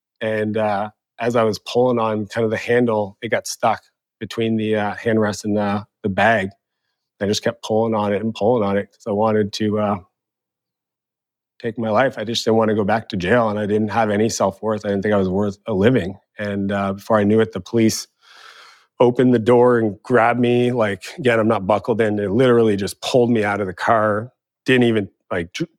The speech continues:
I'd say dragged me across the front lawn, floated across the fr-, front lawn, and threw me in the back of the cop car.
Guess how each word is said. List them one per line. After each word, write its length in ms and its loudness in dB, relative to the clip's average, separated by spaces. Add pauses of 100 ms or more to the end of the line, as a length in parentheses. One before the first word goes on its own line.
(200)
I'd 140 0
say 120 4
dragged 360 2
me 100 0
across 300 -2
the 60 -20
front 180 -6
lawn, 240 0
floated 500 0
across 400 -4
the 80 -6
fr-, 200 -2 (140)
front 200 0
lawn, 400 0 (480)
and 180 -6
threw 180 -4
me 120 -4
in 60 -4
the 60 -4
back 280 -2
of 60 -16
the 60 -8
cop 320 -4
car. 340 -6